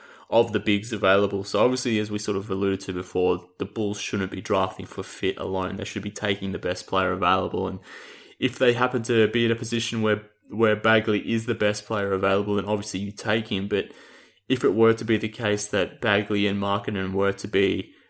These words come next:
the Bulls' front court next season, I, I have the same sort of questions about Markkanen as I do about Bagley. I think probably both are, I guess, combinations of a four and a five. I know Markkanen's obviously playing power forward at the moment, but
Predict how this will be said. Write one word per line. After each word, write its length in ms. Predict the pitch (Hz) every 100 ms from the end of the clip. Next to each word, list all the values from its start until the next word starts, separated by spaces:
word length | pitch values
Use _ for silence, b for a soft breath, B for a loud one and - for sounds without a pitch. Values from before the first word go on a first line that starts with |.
| B
the 60 | -
Bulls' 300 | 110 104 104
front 280 | - 104 107
court 280 | - 104 - - _ _ _ _ -
next 340 | 107 104 101
season, 380 | - 98 107 135
I, 180 | 87 107
I 140 | - 107
have 180 | 120 120
the 80 |
same 340 | 113 123 117 113
sort 180 | 113 113
of 80 |
questions 460 | 113 113 113 - 113
about 300 | 113 107 92
Markkanen 460 | 107 107 117 104 101
as 100 | 101
I 100 | 98
do 340 | - 104 104
about 380 | - 104 101 101
Bagley. 460 | 107 107 - 101 95
I 100 | 95
think 340 | - 107 104 - B B B B _ _ _ _ _
probably 540 | - 135 117 117 113 -
both 360 | 107 107 117 -
are, 380 | 117 110 104 -
I 80 | 110
guess, 220 | 110 113
combinations 720 | - 123 113 104 104 113 117
of 160 | 110 104
a 80 | 98
four 440 | - 104 107 107
and 100 | 104
a 40 |
five. 360 | 98 92 101 110
I 60 | 107
know 180 | 107
Markkanen's 480 | 98 98 98 101 98
obviously 320 | 101 92 -
playing 280 | - 101 98
power 260 | 101 101 95
forward 260 | - 98 98
at 60 |
the 60 | 98
moment, 400 | 95 92 131 135
but 180 | 104